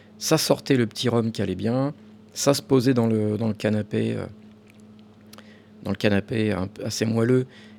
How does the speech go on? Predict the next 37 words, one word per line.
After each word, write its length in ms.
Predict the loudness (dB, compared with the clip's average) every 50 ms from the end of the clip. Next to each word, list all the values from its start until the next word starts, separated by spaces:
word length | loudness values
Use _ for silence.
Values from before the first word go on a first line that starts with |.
| -20 -2 0
et 120 | 2 2
ça 180 | 2 2 0 -2
se 80 | 2
regardait 400 | 0 2 2 4 2 2 2 0
des 100 | 0 0
petits 240 | -4 -4 -6 -6 -6
films 240 | -4 -4 -2 0 0
d'horreur, 380 | 0 0 0 0 -2 -2 -2 -4
euh, 80 | -6 -6 -6 -10 -12 -14 -16 -20 -20 -20 -20 -20 -20 -20 -20 -20 -20 -20 -8 -4
euh, 80 | -4 -2
de 100 | -2 0
l'époque, 380 | 0 0 4 4 4 4 4 0
parce 160 | -4 -4 -4
que 80 | -4 -4
voilà, 280 | -4 -4 -4 -4 -6
j'ai, 320 | -8 -10 -12 -12 -14 -14 -16 -16 -14
j'ai 120 | -8 -8 -6
un 40 |
certain 320 | -4 -4 -6 -4 -2 0 0
âge, 300 | 0 0 0 -2 -6 -10 -14 -20 -20 -20 -20 -20 -20 -20 -20 -14 -10
et 80 | -8 -2
que 160 | 0 0 0
j'ai 160 | 2 0 0
connu 460 | 0 0 2 2 4 4 4 2 2
les 320 | 2 2 0 0 0 0 0
Wes 240 | -2 -4 -4 -6
Craven, 520 | -6 -4 -4 -2 0 0 0 0 0 0 -2 -2
les 340 | -4 -4 -6 -6 -6 -8 -10 -14 -20 -20 -20 -20 -20 -20 -12 -8
Dernières 260 | -4 -2 -2 0 0
Maisons 360 | 0 -2 -2 -2 -2 -4 -6
sur, 240 | -6 -10 -12 -10 -8
euh, 80 | -8 -8 -8 -8 -10 -12 -12 -14 -18 -20 -20 -20 -20 -20 -20 -20 -20 -20 -20 -20
sur 160 | -16 -12 -4
la 120 | -2 -2 0
gauche, 400 | 2 4 4 4 4 2 0 -2
les, 340 | 0 2 2 4 4 2 2
euh, 160 | 2 0